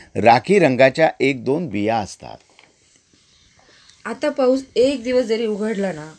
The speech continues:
Speaker 2: तरी वेगाने कासपठार गाठायला हवे. सप्टेंबरात तिथे पिवळी सोनकीची फुलं लाखो करोडोंच्या संख्येने उगवलेली असतात. सोनकीचं फूल म्हणजे प्रत्यक्षात पाच पन्नास लघुपुष्पांचा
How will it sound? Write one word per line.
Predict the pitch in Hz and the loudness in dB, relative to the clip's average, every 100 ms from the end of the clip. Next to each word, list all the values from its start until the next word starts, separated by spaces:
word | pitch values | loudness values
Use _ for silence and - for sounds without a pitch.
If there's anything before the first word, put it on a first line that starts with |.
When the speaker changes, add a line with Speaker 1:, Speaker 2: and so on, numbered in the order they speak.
| _ - | _ -14
Speaker 2:
तरी | 208 | -12
वेगाने | 143 165 165 226 226 | -10 -10 -6 -6 -6
कासपठार | 180 170 - 147 170 156 | -8 -10 -10 -12 -10 -12
गाठायला | 135 135 151 147 151 147 | -14 -14 -14 -12 -14 -14
हवे. | 131 117 _ _ _ _ _ _ _ _ - | -16 -18 _ _ _ _ _ _ _ _ -12
सप्टेंबरात | 202 - 240 240 220 214 208 | -10 -8 -8 -6 -6 -6 -10
तिथे | - 175 - | -10 -10 -8
पिवळी | 202 190 190 170 220 _ _ - - | -8 -6 -8 -10 -18 _ _ -14 -8
सोनकीची | 202 208 247 254 | -6 -6 -8 -8
फुलं | 226 208 190 147 175 _ _ _ _ | -8 -6 -6 -6 -10 _ _ _ _
लाखो | 185 202 196 - 254 | -6 -6 -8 -6 -6
करोडोंच्या | 247 196 190 202 214 214 | -2 -2 0 -2 -4 -6
संख्येने | 220 185 - 196 190 | -8 -10 -8 -6 -6
उगवलेली | 151 156 156 165 | -6 -8 -8 -10
असतात. | 139 131 123 - _ _ _ _ _ _ - | -12 -12 -18 -18 _ _ _ _ _ _ -12
सोनकीचं | 220 214 214 277 269 294 | -8 -6 -6 -6 -6 -6
फूल | 269 247 214 240 - _ 196 | -6 -4 -4 -6 -14 _ -10
म्हणजे | 202 233 | -6 -6
प्रत्यक्षात | - 214 196 - 226 - 220 196 _ _ _ | -2 -4 -4 -6 -6 -4 -4 -4 _ _ _
पाच | 208 208 233 233 | -2 0 0 -2
पन्नास | - 190 190 196 226 196 | -4 -2 -2 -4 -4 -6
लघुपुष्पांचा | 180 190 190 - 180 185 | -6 -6 -10 -10 -10 -8